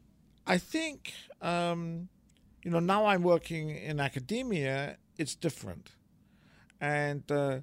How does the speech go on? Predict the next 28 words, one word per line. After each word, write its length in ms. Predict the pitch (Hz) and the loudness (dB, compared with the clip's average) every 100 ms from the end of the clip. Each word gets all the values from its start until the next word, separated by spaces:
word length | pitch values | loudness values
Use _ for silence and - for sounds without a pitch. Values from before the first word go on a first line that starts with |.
| - | -2
the 100 | 151 | 4
whole 160 | 208 | 6
machine 400 | 165 135 180 160 | 4 2 2 2
learning 460 | 156 156 143 131 - - - | 4 2 0 -4 -8 -14 -14
community 720 | - 135 143 143 135 - 131 | -6 -2 0 -2 -4 -4 -2
is 100 | 117 | -2
much, 380 | 120 139 156 - | 0 0 0 -2
much 240 | 123 - 120 | -6 -6 -2
larger, 520 | 123 120 123 131 123 | -2 -2 -2 -6 -6
more 180 | 123 123 | -6 -4
sophisticated. 1080 | - 113 143 120 135 - 135 120 127 117 - - _ - - _ - | -4 -4 -4 -4 -6 -6 -4 -4 -4 -8 -8 -18 _ -20 -20 _ -6
Um, 640 | 123 120 123 123 123 127 - _ _ _ _ _ _ | -2 0 -2 -2 -4 -6 -10 _ _ _ _ _ _
and 440 | - 143 139 139 127 - | 0 2 2 0 -4 -8
there's 220 | 143 139 | 0 4
more 200 | 156 165 | 6 6
to 60 | 143 | 8
learn, 360 | 143 151 107 113 | 6 6 2 0
not 140 | 127 | 0
all 200 | 120 131 | 2 2
of 100 | 113 | 2
which 200 | 110 - | -2 -4
I've 160 | 113 110 | -6 -4
managed 360 | 117 104 101 | -4 -4 -8
to 80 | 95 | -8
learn. 400 | 110 117 90 98 - | -8 -8 -8 -14 -14
So, 60 | 101 98 110 - - _ - 117 | -12 -12 -14 -20 -20 _ -18 -14
yeah. 60 | - 127 - _ | -12 -14 -20 _
Hmm? 140 | 143 | -6